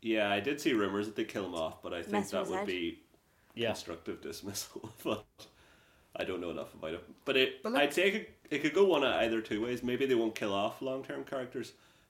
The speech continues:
Speaker 1: but it may mean that, you know, in Home and Away, you get, like, a massive turnover of the cast all the time.
Speaker 2: Yeah.
Speaker 4: Mm.
Speaker 1: So they may have
Speaker 3: Except
Speaker 1: to, you know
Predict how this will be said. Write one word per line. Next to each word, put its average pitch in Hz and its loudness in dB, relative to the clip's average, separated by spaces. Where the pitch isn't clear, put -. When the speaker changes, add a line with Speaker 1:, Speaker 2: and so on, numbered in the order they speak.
Speaker 1:
but 127 0
it - 0
may 123 4
mean 131 4
that, 107 -2
you 123 -6
know, 139 0
in 156 0
Home 127 0
and 113 2
Away, 101 -2
you 107 -4
get, 101 -6
like, 82 -8
a 82 -6
massive 87 -8
turnover 76 -10
of - -18
the - -14
cast - -10
all - -12
the - -18
time. 107 -16
Speaker 2:
Yeah. 185 -8
Speaker 4:
Mm. 80 -8
Speaker 1:
So - -12
they 95 -4
may 95 -2
have 104 2
Speaker 3:
Except 160 0
Speaker 1:
to, - -6
you - 2
know 117 2